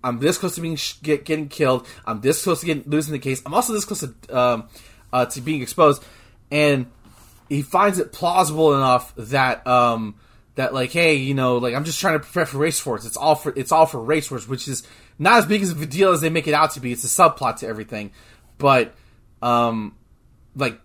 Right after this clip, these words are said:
Dom looked pissed when he fa-, when he saw what he was doing,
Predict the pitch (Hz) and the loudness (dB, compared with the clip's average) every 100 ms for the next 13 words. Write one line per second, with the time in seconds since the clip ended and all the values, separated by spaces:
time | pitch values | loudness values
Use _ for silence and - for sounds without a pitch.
0 | _ - 151 208 190 160 131 - - - | _ 0 4 6 6 4 0 0 -14 -6
1 | 151 147 123 - - - - - 131 139 | 0 0 0 -2 -6 -16 -20 -8 -4 -4
2 | - 131 127 131 120 - 120 117 107 113 | -2 -4 -2 -4 -4 -2 -2 -2 -2 -6
3 | 113 107 123 107 104 | -8 -8 -6 -4 -6